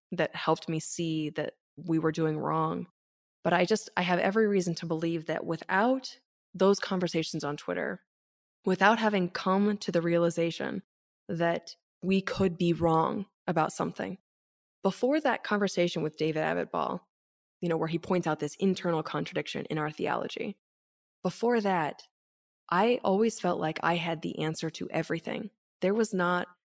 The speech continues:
you know, we spent hours, hours, hundreds, thousands of hours on the picket line talking to people about these doctrines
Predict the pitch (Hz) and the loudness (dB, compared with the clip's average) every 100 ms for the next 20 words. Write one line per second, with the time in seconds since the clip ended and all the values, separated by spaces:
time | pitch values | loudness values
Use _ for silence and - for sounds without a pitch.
0 | _ 165 175 - - - - - - 180 | _ -2 -2 -2 -4 -4 -6 -10 0 2
1 | 196 190 175 156 - - _ _ - 170 | 4 4 2 0 -8 -12 _ _ -2 2
2 | 160 - 180 - - _ _ _ _ _ | 2 0 -6 -10 -16 _ _ _ _ _
3 | _ - - 180 170 156 - - 165 156 | _ -12 -4 -2 -2 -4 -6 2 4 4
4 | 151 156 160 151 139 - - 160 - 175 | 2 -6 -4 -2 -2 -2 0 0 -2 -4
5 | 165 160 160 160 _ _ _ _ - 196 | -2 -2 -2 -6 _ _ _ _ 0 0
6 | 196 190 - - 156 - - - 165 156 | 2 0 -2 -6 -6 -4 -4 -2 0 0
7 | 160 165 160 160 - - - | 0 -2 -2 -2 -4 -8 -8